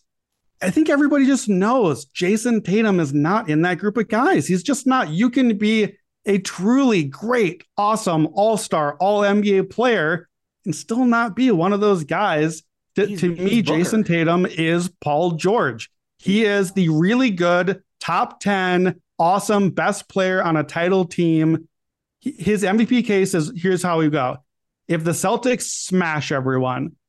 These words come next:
Speaker 1: and they are, like, eight games better, eight wins better than everyone else, they win sixty-five games and everyone else is, like, fifty-six and lower,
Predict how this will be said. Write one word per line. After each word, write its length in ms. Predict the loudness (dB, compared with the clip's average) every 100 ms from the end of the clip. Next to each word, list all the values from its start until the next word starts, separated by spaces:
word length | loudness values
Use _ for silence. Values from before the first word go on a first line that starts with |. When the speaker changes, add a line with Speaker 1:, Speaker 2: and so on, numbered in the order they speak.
| -4
Speaker 1:
and 180 | 0 2
they 120 | 2
are, 180 | 2 2
like, 380 | 2 0 -2 -2
eight 260 | -2 -2 0
games 380 | 2 2 0
better, 380 | 0 -2 -2 -2 -2
eight 180 | 0
wins 300 | 2 2 0
better 220 | 0 -2 0
than 120 | 0
everyone 380 | 2 2 2 0
else, 360 | -4 -8 -16 _ _
they 120 | 0 2
win 240 | 2 0
sixty-five 720 | 0 -4 0 -2 0 0 0
games 420 | 0 2 2 2
and 140 | 0 0
everyone 240 | 2 2
else 200 | 2 0
is, 100 | 0
like, 200 | -2 -2
fifty-six 560 | -4 -2 -2 -2 -4 0
and 140 | 0
lower, 480 | 2 2 0 -2 -4